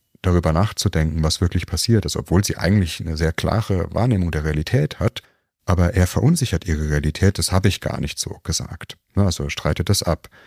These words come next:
Und sie kommt in eine Rolle, na, sie will aber ja nicht so beharrend, st-, rigide, klar setzend sein wie er,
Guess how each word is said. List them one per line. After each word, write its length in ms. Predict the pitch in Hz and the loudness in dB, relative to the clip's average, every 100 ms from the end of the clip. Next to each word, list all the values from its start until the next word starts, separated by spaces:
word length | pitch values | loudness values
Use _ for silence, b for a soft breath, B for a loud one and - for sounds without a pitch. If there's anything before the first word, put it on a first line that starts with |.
| b b b b _ | b b b b _
Und 180 | 92 82 | 2 2
sie 240 | - 151 | 2 2
kommt 300 | - 139 143 | 2 2 2
in 160 | 113 113 | 2 4
eine 160 | 110 | 4
Rolle, 400 | 101 101 135 151 | 4 4 4 2
na, 220 | 127 110 | 2 2
sie 200 | 113 110 | 2 2
will 140 | 113 165 | 4 2
aber 180 | 101 92 | 4 4
ja 100 | 95 | 4
nicht 200 | 127 - | 2 -2
so 420 | - 107 104 98 - _ _ - | 0 2 2 -2 -8 _ _ -2
beharrend, 580 | 92 85 113 104 98 95 | 0 4 4 4 2 0
st-, 140 | - _ _ - | -4 _ _ 0
rigide, 720 | 101 - 110 110 107 98 92 | 0 2 2 2 2 2 2
klar 360 | 95 - 90 101 | 0 0 2 2
setzend 460 | - 113 - - 104 | 2 0 0 -2 0
sein 320 | 87 95 95 | 2 2 2
wie 120 | 98 | 2
er, 340 | 78 92 160 | 2 2 2